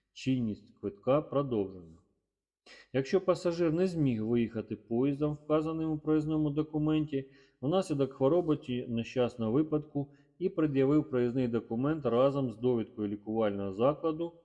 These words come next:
не пізніше одного місяця після відходу поїзда. При цьому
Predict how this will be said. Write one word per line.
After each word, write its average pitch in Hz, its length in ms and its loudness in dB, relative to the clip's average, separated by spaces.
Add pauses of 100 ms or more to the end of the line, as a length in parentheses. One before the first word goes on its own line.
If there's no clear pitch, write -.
(120)
не 139 120 0
пізніше 147 640 -2
одного 120 260 -2
місяця 117 560 -2
після 147 440 -2
відходу 123 520 -4
поїзда. 98 600 -4 (520)
При 170 180 4
цьому 123 600 0